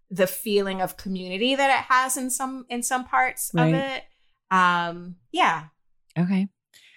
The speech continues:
Speaker 2: Last one. I stole this from the New York Times. If you could require the president of the United States to read one book, what would it be?
Speaker 1: Mm.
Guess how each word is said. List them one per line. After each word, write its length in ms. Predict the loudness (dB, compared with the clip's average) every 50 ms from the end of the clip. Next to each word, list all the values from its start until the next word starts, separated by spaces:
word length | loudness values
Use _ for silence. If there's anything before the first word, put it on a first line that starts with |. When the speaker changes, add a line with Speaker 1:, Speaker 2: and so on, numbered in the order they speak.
| _ _ _ _ 0 2
Speaker 2:
Last 240 | 2 2 2 2 4
one. 360 | 4 6 6 4 2 -2 -4 _ _ 0
I 60 | 0
stole 240 | 0 2 2 2 2
this 140 | 2 0 2
from 100 | 4 6
the 60 | 6
New 80 | 8
York 140 | 6 6 6
Times. 540 | 6 6 8 8 8 8 6 6 4 2 0 -4 -10 -16 -16 -12 -6 -2
If 160 | -2 0 4
you 120 | 6 4 4
could 160 | 4 4 4
require 600 | 4 4 4 _ 2 2 4 6 6 6 6 6
the 80 | 4 2
president 520 | 0 2 0 2 2 4 4 4 4 2
of 120 | 0 2
the 80 | 4 4
United 340 | 6 6 6 4 4 2 0
States 420 | 0 0 2 2 2 0 -2 -6 0
to 120 | 2 2
read 300 | 4 4 4 2 2 2
one 240 | 4 4 6 4 4
book, 260 | 4 2 0 0 -2 0
what 160 | 0 2 2
would 100 | 4 2
it 100 | 0 0
be? 320 | -4 -8 -10 -8 -8 -10 -10 _ _ _ _ _ _ _ _ _ _ _ _ _ _ _ _ _ _ _ -6 0
Speaker 1:
Mm. 1400 | 2 4 4 4 2 2 0 -4 -6 -6 -8 -8 -10 -10 -10 -10 -10 -10 -10 -12 -14 -16 -16 -16 -18 -18 -18